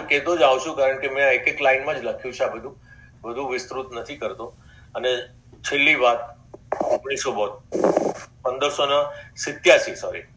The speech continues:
બોતેર કરતા સિત્યાસી. આસુર મેળ લીલામાં ચાલીસ દિવસ સુધી મૌન સંન્યાસ પાળ્યો, એમને ધારણ કર્યું.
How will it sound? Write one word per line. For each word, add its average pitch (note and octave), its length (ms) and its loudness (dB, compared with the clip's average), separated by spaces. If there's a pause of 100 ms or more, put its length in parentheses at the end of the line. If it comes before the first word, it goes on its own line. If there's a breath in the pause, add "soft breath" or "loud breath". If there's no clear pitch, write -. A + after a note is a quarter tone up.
(100)
બોતેર A#2 380 -2
કરતા A#2 340 -4
સિત્યાસી. - 560 -6 (760 loud breath)
આસુર E3+ 400 6
મેળ C#3+ 300 2
લીલામાં B2 520 4
ચાલીસ D3+ 480 6
દિવસ D#3 260 0
સુધી D#3 260 -6
મૌન B2+ 420 0 (140)
સંન્યાસ C3 600 0 (280)
પાળ્યો, G#2 340 0
એમને F2+ 240 -10
ધારણ F#2+ 420 -6
કર્યું. - 280 -10